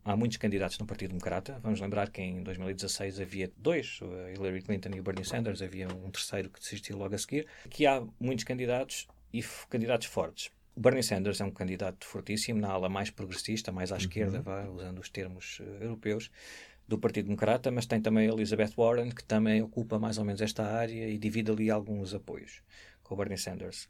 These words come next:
Speaker 1: Eh, depois há o Joe Biden, visto como aquelas pessoas que podem admitir, fazer pontos com o Partido Republicano e tal. Nesse campo até há mais, temos o Pete Buttigieg, que foi o mayor lá no, no estado, no Indiana,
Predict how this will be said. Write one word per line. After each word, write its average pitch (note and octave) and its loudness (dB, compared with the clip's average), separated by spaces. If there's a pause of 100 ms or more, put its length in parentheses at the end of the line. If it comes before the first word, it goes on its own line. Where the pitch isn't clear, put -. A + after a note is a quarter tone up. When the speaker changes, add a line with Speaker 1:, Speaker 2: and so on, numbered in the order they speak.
(120)
Speaker 1:
Eh, G#2 6
depois A2 4
há A#2 8
o B2 2
Joe A#2 6
Biden, B2+ 4
visto A#2+ 0
como B2+ 0
aquelas A#2+ 2
pessoas B2 -2
que - -20
podem A2 2
admitir, G#2 -2
fazer G2 -4
pontos G#2+ -2
com G#2 -8
o - -6
Partido - -10
Republicano G2 -6
e F2+ -10
tal. - -12 (460)
Nesse A2+ 2
campo A2 0
até A2 0
há G2 4
mais, A2+ 0 (120)
temos G2 -4
o F#2 -2
Pete G#2+ -6
Buttigieg, A2 0
que - -16
foi B2 4
o A2+ 6
mayor G#2+ 8
lá F2+ -2
no, E2+ -6
no D2+ -12
estado, F2+ 0
no F2 -2
Indiana, A#2 -2